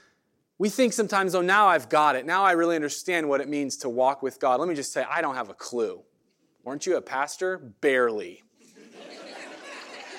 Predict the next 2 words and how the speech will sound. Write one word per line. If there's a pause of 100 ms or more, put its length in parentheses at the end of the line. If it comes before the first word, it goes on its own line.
(2000)
Yeah,
I,